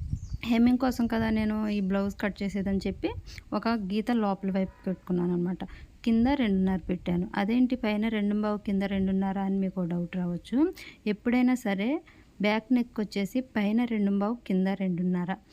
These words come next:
లేకపోతే పైన రెండు కింద రెండుంబావు అలా పెట్టుకోవాలండి. పైన రెండున్నర కింద రెండున్నర అలా పెట్టేసుకున్నామంటే భుజాలు జారిపోతాయి.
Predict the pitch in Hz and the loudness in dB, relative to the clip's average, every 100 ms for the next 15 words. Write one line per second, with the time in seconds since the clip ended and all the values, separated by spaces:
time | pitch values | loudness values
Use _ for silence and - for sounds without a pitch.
0 | - - 202 196 190 180 185 185 185 185 | -20 -12 -2 0 0 -2 -4 -2 -2 -4
1 | - - - 208 214 226 214 190 185 214 | -6 -12 -2 0 2 0 2 2 2 0
2 | - - 185 185 208 190 180 180 175 185 | -6 -4 0 0 0 0 0 0 -2 -6
3 | - 202 190 190 185 - 190 180 180 175 | -6 -4 -2 -2 -6 -4 -2 -2 0 -2
4 | 185 285 392 - - - 220 220 233 226 | 0 -2 -4 -12 -20 -4 0 2 2 0
5 | 208 202 208 208 214 208 190 190 190 185 | -2 -2 -2 -2 -2 0 0 2 0 0
6 | 185 190 185 196 190 180 190 185 190 180 | 2 0 0 -2 -2 -4 -6 -4 -4 -4
7 | 190 180 175 175 170 214 190 180 190 190 | -2 0 0 -2 -2 -4 -2 -2 -2 -2
8 | 170 170 175 - 175 - 160 165 | -2 -4 -4 -6 -8 -4 -4 -2